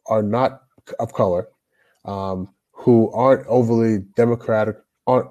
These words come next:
overly Repu-, Republican, who just are there.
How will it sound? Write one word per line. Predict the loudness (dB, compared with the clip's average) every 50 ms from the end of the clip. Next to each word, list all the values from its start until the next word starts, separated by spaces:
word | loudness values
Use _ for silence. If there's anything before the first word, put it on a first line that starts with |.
| -6 -2
overly | 0 2 2 2 2 0 0 0 -4
Repu-, | -6 -6 -6 -6 -6 -8 -10
Republican, | -6 -2 -2 -2 -2 -2 -4 -6 -6 -8 -12 -20 _ _ _ _ -2
who | 2 2 2 4
just | 4 2 2 2 0 -6 -18 _ _ _ -20 _ _ _ _ _ -6
are | -4 -2 0
there. | 0 0 0 0 -2 -4 -8